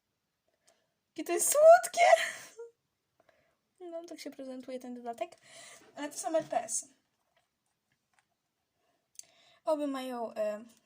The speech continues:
te kropelki w oczach. E, są po prostu w idealnym stanie. Mają L P S i są po prostu przesłodkie. Okej, pierwsza zielona żabka prezentuje się tak, ma kropelki w oczach,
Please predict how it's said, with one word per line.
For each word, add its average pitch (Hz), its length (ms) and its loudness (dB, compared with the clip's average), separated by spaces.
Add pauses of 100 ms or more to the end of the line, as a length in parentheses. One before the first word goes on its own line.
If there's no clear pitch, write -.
(280)
te - 160 -20
kropelki 247 580 -10
w 240 40 -14
oczach. 247 520 -10 (1160)
E, 240 440 -12 (460)
są 254 240 -6
po 254 60 -10
prostu 269 260 -10
w 262 60 -10
idealnym 285 520 -2
stanie. 240 560 -6 (1300)
Mają 262 280 -8
L 302 160 -6
P - 160 -10
S 254 400 -6 (140)
i 311 80 -14
są 285 180 -4
po 277 80 -12
prostu 277 240 -8
przesłodkie. 233 640 -6 (1600)
Okej, 277 340 -12
pierwsza 339 320 -6
zielona 285 380 -2
żabka 254 300 -4
prezentuje 262 480 -8
się - 120 -12
tak, - 200 -12
ma 285 80 -8
kropelki 269 480 -14
w 220 60 -14
oczach, 220 380 -8